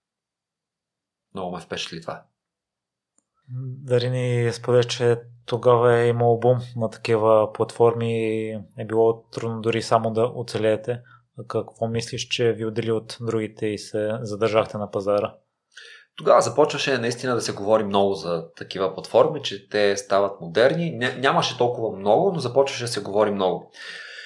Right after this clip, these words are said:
Speaker 1: Това, което ни отличава и до днес, ние си държим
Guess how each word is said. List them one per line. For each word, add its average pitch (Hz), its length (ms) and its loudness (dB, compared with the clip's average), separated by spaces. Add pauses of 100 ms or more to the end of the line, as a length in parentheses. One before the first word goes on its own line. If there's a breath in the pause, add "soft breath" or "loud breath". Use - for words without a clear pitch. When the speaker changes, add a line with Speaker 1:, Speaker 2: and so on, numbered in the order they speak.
(500 loud breath)
Speaker 1:
Това, 135 200 6
което 175 200 4
ни 170 60 2
отличава 135 640 4
и 120 120 -2
до 139 120 2
днес, 87 360 -2
ние 107 160 -6
си - 120 -8
държим 104 420 -2